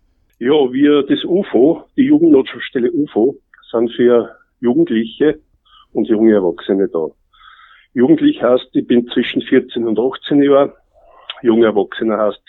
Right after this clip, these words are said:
ich bin schon achtzehn gewesen und wir haben die Möglichkeit, dass wir bis zum dreiundzwanzigsten Geburtstag, äh, Jugendliche und junge Erwachsene unterstützen können.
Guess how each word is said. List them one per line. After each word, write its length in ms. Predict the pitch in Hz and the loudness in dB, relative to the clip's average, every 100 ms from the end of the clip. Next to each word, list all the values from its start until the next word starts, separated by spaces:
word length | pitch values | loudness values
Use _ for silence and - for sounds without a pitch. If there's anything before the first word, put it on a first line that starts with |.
| - | -8
ich 140 | - - | -6 -4
bin 120 | 104 | -4
schon 140 | - | -4
achtzehn 320 | - - - | -8 -6 -4
gewesen 480 | 107 185 - 117 113 - - - - - _ | -2 0 2 2 0 -6 -20 -20 -20 -20 _
und 160 | - 101 | -12 -4
wir 80 | 101 | -2
haben 100 | 98 | -2
die 100 | 101 | -2
Möglichkeit, 680 | 95 90 110 - - 90 - - | -4 -4 -6 -6 -6 -6 -6 -6
dass 160 | 92 | -4
wir 100 | 101 | -6
bis 220 | - 113 110 | -4 -4 -4
zum 140 | 110 | -6
dreiundzwanzigsten 840 | 87 87 87 - 98 - - - - | -4 -4 -4 -6 -6 -6 -14 -12 -10
Geburtstag, 640 | 117 - 98 - 107 - - - | -8 -6 -8 -4 -4 -4 -8 -8
äh, 380 | 113 95 95 92 - _ - - - - | -2 0 0 -4 -12 _ -20 -20 -20 -4
Jugendliche 600 | 104 104 101 101 - 98 | 0 2 0 -2 -2 -2
und 80 | 90 | 0
junge 200 | 90 92 | -2 -2
Erwachsene 460 | 87 82 - 90 | -2 -4 0 2
unterstützen 560 | 85 - - 85 - - | 2 -2 -4 -4 -2 -6
können. 340 | - 92 76 | -2 -2 -4